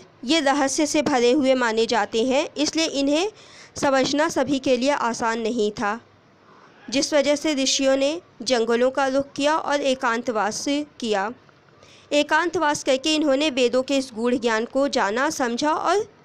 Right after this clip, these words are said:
फिर से लिखा, ताकि और लोगों को समझ में आए, और साथ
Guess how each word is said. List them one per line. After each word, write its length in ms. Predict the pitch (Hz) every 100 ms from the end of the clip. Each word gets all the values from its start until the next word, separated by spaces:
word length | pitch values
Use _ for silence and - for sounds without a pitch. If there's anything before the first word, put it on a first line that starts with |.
| - -
फिर 160 | 311 311
से 360 | 359 392 415 - - -
लिखा, 320 | 240 262 320
ताकि 440 | 359 269 269 349 - - - - - - -
और 180 | 254 269
लोगों 340 | 262 254 269
को 160 | 269 349
समझ 420 | - 262 226 233
में 200 | 233 208
आए, 260 | 196 208 254 - _
और 160 | - 285
साथ 240 | 285 269